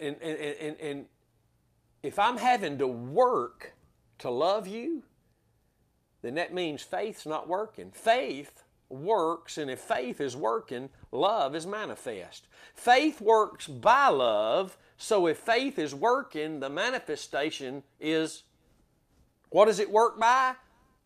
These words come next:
Love. So if it's working, the manifestation of its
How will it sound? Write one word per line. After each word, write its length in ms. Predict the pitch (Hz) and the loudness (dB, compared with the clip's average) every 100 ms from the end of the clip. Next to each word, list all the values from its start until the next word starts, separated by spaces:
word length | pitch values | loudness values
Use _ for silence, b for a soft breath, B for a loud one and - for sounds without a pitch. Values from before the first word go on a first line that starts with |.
| _ | _
Love. 720 | 139 170 202 139 87 - - _ _ | 0 6 8 8 4 -6 -20 _ _
So 280 | - 175 156 | -4 0 0
if 120 | 156 | 0
it's 180 | 139 - | -2 0
working, 440 | 165 240 240 165 | 4 4 4 -2
the 80 | 139 | -2
manifestation 1040 | 147 233 247 - 151 - 170 180 - 147 - | 0 2 2 -4 -8 -4 -2 -2 -4 -10 -4
of 240 | 165 156 | -2 0
its 440 | 127 - - - | -4 -10 -14 -14